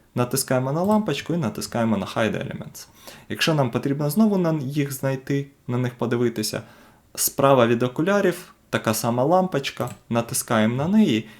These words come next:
і ті об'єкти, які є прихованими,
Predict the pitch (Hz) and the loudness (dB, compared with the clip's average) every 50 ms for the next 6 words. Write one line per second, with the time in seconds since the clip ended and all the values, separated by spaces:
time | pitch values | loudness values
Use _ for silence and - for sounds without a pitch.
0 | - _ _ - 143 143 143 - - - 175 170 139 104 - - 110 110 113 113 | -20 _ _ -2 -2 -2 -2 -4 -4 0 2 2 2 2 2 0 0 0 0 0
1 | 113 127 131 127 110 101 - - - - 92 90 90 - - _ _ - 98 101 | 0 2 4 4 4 2 -2 -10 -4 -2 -2 -2 -2 -6 -14 _ _ -8 0 0
2 | 107 107 107 - - - 107 98 101 110 113 113 104 90 - - - - _ _ | 0 0 0 -4 -4 -2 -2 -2 0 2 4 4 4 4 2 -4 -14 -20 _ _
3 | _ - - - - - 214 208 208 190 180 175 175 165 156 147 156 | _ -4 -4 -4 2 4 4 6 6 4 2 2 0 0 -2 -2 -6